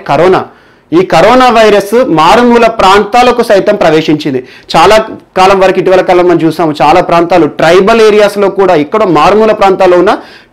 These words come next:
ట్రైబల్ పీపుల్ కూడా ఈరోజు కోవిడ్ నైన్టీన్ బారిన పడుతున్నారు. ఇలాంటి సమయంలో, ఈ కరోనా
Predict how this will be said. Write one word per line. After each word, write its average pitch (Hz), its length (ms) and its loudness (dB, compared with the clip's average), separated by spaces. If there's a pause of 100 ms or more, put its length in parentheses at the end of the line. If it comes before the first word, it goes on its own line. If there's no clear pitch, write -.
(140)
ట్రైబల్ 220 460 2 (100)
పీపుల్ 240 340 0 (120)
కూడా 220 160 2 (140)
ఈరోజు 180 260 0 (160)
కోవిడ్ 202 420 2
నైన్టీన్ 226 320 0
బారిన 160 300 0
పడుతున్నారు. 139 440 -4 (440)
ఇలాంటి 262 380 2 (100)
సమయంలో, 214 420 2 (120)
ఈ 214 40 0 (100)
కరోనా 226 300 2